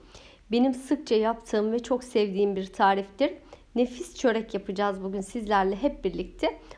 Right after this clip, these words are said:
Buyurun yapımına başlayalım. Öncelikle hamurunu hazırlayalım. Hamuru için gerekli malzemelerim:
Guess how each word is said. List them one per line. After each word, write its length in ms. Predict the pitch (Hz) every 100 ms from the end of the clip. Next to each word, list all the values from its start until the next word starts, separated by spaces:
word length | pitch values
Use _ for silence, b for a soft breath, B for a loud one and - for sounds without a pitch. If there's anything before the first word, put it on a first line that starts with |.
| B
Buyurun 180 | 247 240
yapımına 560 | 226 247 247 226 233 302
başlayalım. 640 | 339 330 - 240 233 311 - - - _ - - - - _ - _ - - - - _ -
Öncelikle 520 | 381 320 262 247 302
hamurunu 480 | 311 262 208 185 185
hazırlayalım. 840 | 294 285 294 285 277 269 302 -
Hamuru 320 | 285 247 240
için 340 | 254 - 196 208
gerekli 360 | 208 226 233
malzemelerim: 840 | 277 226 220 214 202 196 185 311